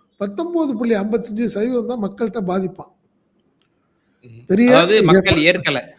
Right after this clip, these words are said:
Speaker 1: ஏற்கல.
Speaker 2: ம்.
Speaker 1: எஃபெக்டே இல்ல.
Speaker 2: ம்.
Speaker 1: இது ஒரு அரசியல் நாடகம் அப்படின்னு ஒரு கூட்டம் சொல்லுது. இருபத்தி ரெண்டு புள்ளி அஞ்சு சதவீதம்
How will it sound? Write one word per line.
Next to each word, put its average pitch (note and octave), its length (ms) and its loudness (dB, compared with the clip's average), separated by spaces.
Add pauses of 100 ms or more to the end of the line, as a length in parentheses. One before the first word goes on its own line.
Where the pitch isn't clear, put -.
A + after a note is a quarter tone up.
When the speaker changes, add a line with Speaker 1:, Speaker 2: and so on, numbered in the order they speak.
(260)
Speaker 1:
ஏற்கல. A#3+ 520 6 (420)
Speaker 2:
ம். A#2 500 -14
Speaker 1:
எஃபெக்டே C#4 520 2
இல்ல. A#3 640 6 (460)
Speaker 2:
ம். A#2 380 -20
Speaker 1:
இது A#3+ 140 -2
ஒரு C#4 140 2
அரசியல் B3 580 0
நாடகம் G3+ 640 -4 (100)
அப்படின்னு G3 580 -2
ஒரு A#3+ 220 -2
கூட்டம் A3+ 320 -4
சொல்லுது. F#3+ 240 -6
இருபத்தி A#3+ 360 -4
ரெண்டு G#3 200 -8
புள்ளி F#3 180 -8
அஞ்சு F3 220 -10
சதவீதம் F3 400 -10